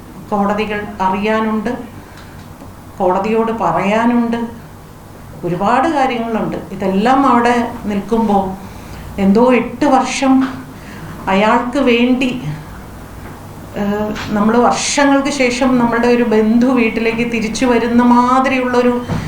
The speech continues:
സ്വീകരണം, അല്ലെങ്കിൽ ചില സന്തോഷങ്ങൾ, വാക്കുകളൊക്കെ ഇവർ പറയുന്നത് കേട്ടപ്പോൾ എനിക്ക് സഹിച്ചില്ല. ഞങ്ങൾ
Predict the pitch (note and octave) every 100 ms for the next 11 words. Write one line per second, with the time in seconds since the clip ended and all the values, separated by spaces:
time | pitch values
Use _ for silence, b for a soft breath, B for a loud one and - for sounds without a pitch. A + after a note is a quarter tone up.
0 | B B - - A#3 A#3 A#3+ C4 A#3+ A#3
1 | F#3 F#3+ G#3 A#3 A#3 - A#3 A#3 A#3 -
2 | G#3 G#3+ A#3 A#3+ B3 A#3 G#3 F3+ F#3 F#3+
3 | - - C4 A#3+ G#3+ A3+ A3+ G#3+ A3 G#3
4 | G3+ G3+ A3 A#3+ A#3+ A#3+ G#3 G3+ G#3+ A3
5 | A3 A3 B B B B B - - -
6 | - - - A#3 B3 E4 D#4+ B3+ B3+ -
7 | B3 G#3 - - - - - - - -
8 | - - - - - - - - - -
9 | G3+ G3 G3 B3 C#4